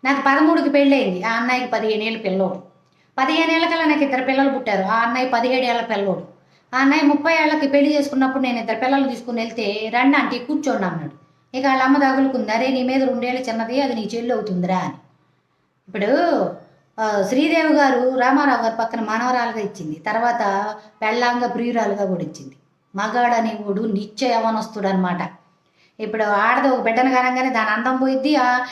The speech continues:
ఏవో పెద్దదానిలా కనపడతా ఉంటది. మగాడు మాత్రం ముప్పై ఐదేళ్ళు వచ్చినా కూడా పిల్లనిస్తామని చెప్పి అంటా ఉంటారనమాట.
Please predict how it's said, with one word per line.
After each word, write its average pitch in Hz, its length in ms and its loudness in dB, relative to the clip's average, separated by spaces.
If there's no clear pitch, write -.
ఏవో 226 120 0
పెద్దదానిలా 240 600 2
కనపడతా 220 520 0
ఉంటది. 185 340 -6
మగాడు 240 400 0
మాత్రం 233 400 -2
ముప్పై 226 300 -2
ఐదేళ్ళు 247 380 -2
వచ్చినా 233 280 -4
కూడా 220 160 -2
పిల్లనిస్తామని 226 800 -2
చెప్పి 202 240 -6
అంటా 180 300 -2
ఉంటారనమాట. 147 560 -10